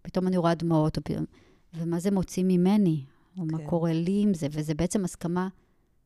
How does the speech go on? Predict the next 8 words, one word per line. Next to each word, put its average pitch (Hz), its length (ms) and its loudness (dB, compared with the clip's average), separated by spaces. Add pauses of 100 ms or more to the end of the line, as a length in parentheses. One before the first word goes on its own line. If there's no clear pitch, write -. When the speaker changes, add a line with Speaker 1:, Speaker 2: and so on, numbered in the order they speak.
(800)
Speaker 1:
לך 196 340 -2
להשתנות, - 640 -6
נכון? 160 400 -6
כי 160 300 -8 (360)
משהו 160 220 -4
השתנה 160 320 -2
בדינמיקה. 165 840 -2 (520)
Speaker 2:
כן. 180 180 -16